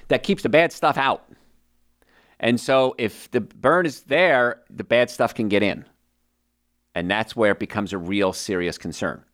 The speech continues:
Don't jerk around with that. If you start vomiting up blood, if you vomit up something that looks like coffee grinds, that's a very serious situation. You need to get to the emergency room right away.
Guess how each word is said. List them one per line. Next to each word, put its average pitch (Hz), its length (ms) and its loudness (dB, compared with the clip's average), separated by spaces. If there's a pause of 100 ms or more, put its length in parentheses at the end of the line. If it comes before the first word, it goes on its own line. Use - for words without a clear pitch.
(240)
Don't 85 180 -12
jerk 98 200 -6
around 98 200 -4
with 76 80 -16
that. - 160 -20 (560)
If 202 220 2
you 226 80 -8
start 202 220 -2
vomiting 165 420 2
up 151 180 2
blood, 143 460 0 (1160)
if 120 180 -8
you 139 120 0
vomit 170 380 2
up 170 120 0
something 156 360 -2
that 143 180 2
looks 139 180 -4
like 143 200 0
coffee 151 400 0
grinds, 95 720 0 (1200)
that's 120 340 0
a 147 80 2
very 110 360 4
serious 104 500 0
situation. 104 640 0 (260)
You 87 120 -10
need 104 200 -4
to - 60 -18
get 113 160 0
to - 60 -10
the 98 60 -4
emergency 98 320 -4
room 95 80 -2
right 90 140 2
away. 107 280 2